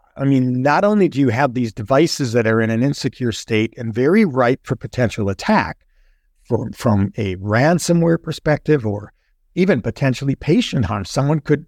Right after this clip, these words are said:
could attack these devices and, and cause some type of disruption or, or harm to that device. So not only do you have that, but you have devices that are full of patient information and P I I, which you have to protect,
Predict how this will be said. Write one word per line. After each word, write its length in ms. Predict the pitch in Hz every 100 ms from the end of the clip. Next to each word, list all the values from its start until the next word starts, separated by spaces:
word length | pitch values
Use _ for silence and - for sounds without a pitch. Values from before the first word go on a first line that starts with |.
| _
could 240 | 139 120 -
attack 400 | 120 139 147 -
these 160 | 143
devices 520 | 110 117 117 110 131 110
and, 200 | 117 117
and 160 | 113
cause 480 | - 117 113 107 - _ _ _
some 220 | - 143
type 240 | - 127 -
of 120 | 104
disruption 600 | 131 - 120 117 - 147
or, 160 | 120 -
or 180 | 127 113
harm 480 | - 120 123 127 127
to 160 | -
that 280 | 117 104 98
device. 460 | - 107 196 139 - _ _
So 160 | - 151
not 220 | 165 240
only 240 | 254 214
do 120 | 143 131
you 100 | 117
have 280 | 117 110
that, 220 | 101 117 -
but 120 | 131
you 160 | 135 143
have 220 | 202 170
devices 520 | 135 131 208 - 131
that 140 | 120 117
are 80 |
full 260 | 110 156 139
of 100 | 104
patient 520 | - 180 - 123 98
information 580 | 104 - 104 95 - 95
and 140 | 92
P 200 | - 180
I 220 | 135 104 147
I, 320 | 190 - - _ _ _
which 280 | 131 127 -
you 140 | - 160
have 120 | 160
to 80 | 117
protect, 640 | - 117 - 190 196 -